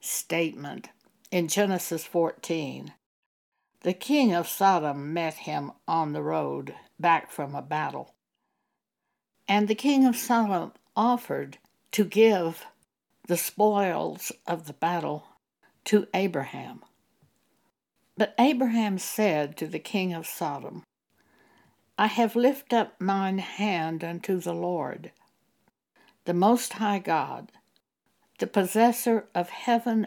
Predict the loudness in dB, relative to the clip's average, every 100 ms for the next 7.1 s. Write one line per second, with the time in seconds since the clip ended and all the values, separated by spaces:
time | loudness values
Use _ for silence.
0 | -2 -2 0 -2 -6 _ -2 0 -2 -6
1 | -16 -20 -20 _ _ _ _ _ _ _
2 | _ _ _ _ 2 4 4 4 4 4
3 | 4 2 0 -2 2 2 0 -2 -2 -2
4 | -6 -2 2 2 2 -4 -6 -10 -14 _
5 | _ _ _ _ -2 2 2 2 0 0
6 | 0 0 2 2 4 2 -2 -6 -12 -12